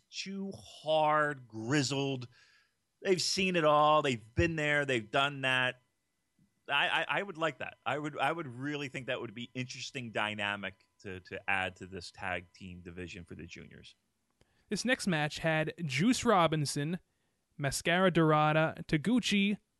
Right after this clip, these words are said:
Speaker 2: Nakanishi, and Yuji Nagata taking on the team of Trent Beretta, Rocky Romero,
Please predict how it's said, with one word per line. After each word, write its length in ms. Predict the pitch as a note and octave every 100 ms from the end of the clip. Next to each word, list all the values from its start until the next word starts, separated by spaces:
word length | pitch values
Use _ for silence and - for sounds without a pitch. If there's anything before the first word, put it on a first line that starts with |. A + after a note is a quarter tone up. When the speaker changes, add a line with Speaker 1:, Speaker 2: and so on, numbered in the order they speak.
| _ _ _ _
Speaker 2:
Nakanishi, 640 | D#3+ F#3 F#3+ E3+ D#3 - D#3
and 120 | D3+
Yuji 280 | D#3 G3+ G3
Nagata 460 | G3 D3+ D#3 D3+ C#3
taking 400 | - E3 E3 D#3
on 200 | D#3 D3+
the 60 | D3
team 480 | - E3 D#3 D3+
of 220 | C3+ C#3 B2+
Trent 280 | - F#3
Beretta, 360 | E3+ E3+ G#3 A#3
Rocky 340 | D3+ C#3+ - D3
Romero, 540 | C#3 C#3 D#3+ F3+